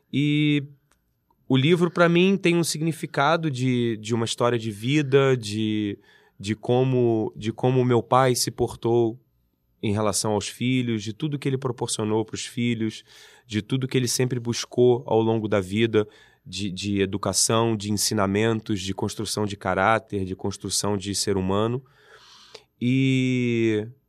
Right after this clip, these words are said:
uma pessoa, é, leu esse livro e ela disse pra mim, eu fui participar de um Dia dos Pais em uma escola em Petrópolis, que foi uma escola que eu trabalhei por muitos anos, a Escola Crescer, que é uma escola que eu tenho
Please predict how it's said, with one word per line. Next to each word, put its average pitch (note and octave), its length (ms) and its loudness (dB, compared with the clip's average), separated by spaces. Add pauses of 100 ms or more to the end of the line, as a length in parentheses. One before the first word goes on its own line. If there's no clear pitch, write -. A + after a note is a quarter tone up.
uma D3+ 200 2
pessoa, C#3 640 4 (560)
é, F#2+ 440 -2
leu G#2 220 2
esse G#2+ 180 -2
livro G#2 480 -2 (760)
e G2+ 800 -2
ela G#2 260 2
disse G#2 320 -2
pra G2+ 200 0
mim, F#2+ 360 -2
eu F#2 80 -4
fui A2 180 -2
participar - 760 -2
de F#2+ 140 -4
um F#2+ 80 -2
Dia G#2+ 160 -2
dos B2 160 -4
Pais F#2 520 -6 (300)
em F#2 80 -4
uma F2+ 140 -2
escola F2+ 440 0
em F2+ 60 -4
Petrópolis, F2 720 -6 (260)
que - 80 -20
foi F2 120 -6
uma E2 80 -6
escola E2+ 300 -4
que - 60 -10
eu E2+ 60 -8
trabalhei E2 380 -2
por D#2+ 200 -14
muitos F#2+ 420 -4
anos, E2 420 -6
a - 40 -14
Escola E2 300 -6
Crescer, E2 560 -8
que - 80 -16
é E2+ 40 -6
uma D#2+ 100 -6
escola E2 340 -6
que - 80 -8
eu D2+ 60 -4
tenho E2+ 340 -8